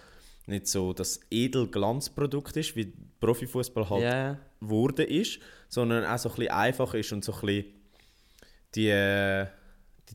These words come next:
Speaker 1: Turnhallenphilosophie mit sich bringt. Weißt du, dass
Speaker 2: Für mich hat es so ein bisschen ein Ninja Warrior, äh, Feeling.
Speaker 1: Ja,
Speaker 2: Weißt du,
Speaker 1: ja.
Speaker 2: so ein bisschen ein, ja,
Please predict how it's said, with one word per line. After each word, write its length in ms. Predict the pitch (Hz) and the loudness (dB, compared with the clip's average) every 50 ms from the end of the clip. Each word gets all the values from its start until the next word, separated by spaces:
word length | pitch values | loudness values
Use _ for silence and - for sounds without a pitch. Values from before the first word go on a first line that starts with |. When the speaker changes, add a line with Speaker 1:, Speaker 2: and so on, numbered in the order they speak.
| - - - | -12 -4 0
Speaker 1:
Turnhallenphilosophie 1040 | 147 143 156 160 147 147 147 147 139 143 - 131 131 131 131 135 120 127 123 120 127 | 2 2 2 4 4 4 4 4 4 2 2 2 2 2 0 -2 -4 -4 -4 -6 -4
mit 280 | 127 127 127 127 - - | -4 -4 -6 -6 -8 -6
sich 180 | - 120 - | -6 -6 -4
bringt. 240 | - 113 107 92 82 | 0 0 0 0 2
Weißt 220 | 101 110 110 - - | 0 0 0 0 0
du, 40 | |
dass 220 | - - 110 - - | 0 0 0 2 2
Speaker 2:
Für 80 | 135 | 0
mich 260 | 135 156 175 190 185 180 | 2 2 2 2 2 2
hat 120 | 165 151 | 0 0
es 80 | - - | 0 0
so 80 | 156 143 | -2 0
ein 40 | - 147 | 2 2
bisschen 240 | 135 131 - - | 2 2 0 -2
ein 40 | - 139 | -4 -4
Ninja 340 | 151 165 160 - 170 151 | -4 -2 -2 0 0 2
Warrior, 460 | 139 139 139 139 139 135 135 135 139 - - - | 2 4 4 4 4 2 2 0 0 -2 -2 0
äh, 300 | 123 120 120 123 123 123 | 2 4 4 6 4 2
Feeling. 560 | - - - 135 120 110 110 110 101 101 90 - - | 0 -2 -4 -2 0 0 0 -2 -4 -6 -10 -8 -2
Speaker 1:
Ja, 460 | 127 147 175 262 254 160 107 117 - - 95 | 2 4 6 6 6 4 2 0 -6 -2 2
Speaker 2:
Weißt 280 | 120 139 165 185 160 | 4 6 6 6 6
du, 40 | 185 | 4
Speaker 1:
ja. 40 | 185 | 2
Speaker 2:
so 0 | - | 2
ein 60 | 180 | 2
bisschen 460 | 175 165 165 160 - - - - - _ _ - _ - - - - - - - - - - - - - - | 2 2 2 2 0 -4 -10 -14 -18 _ _ -20 _ -20 -20 -20 -20 -18 -16 -16 -16 -16 -18 -20 -20 -14 -8
ein, 60 | - 139 | -4 -2
ja, 400 | 147 160 185 190 170 - - - | 0 0 0 -2 -2 -6 -8 -14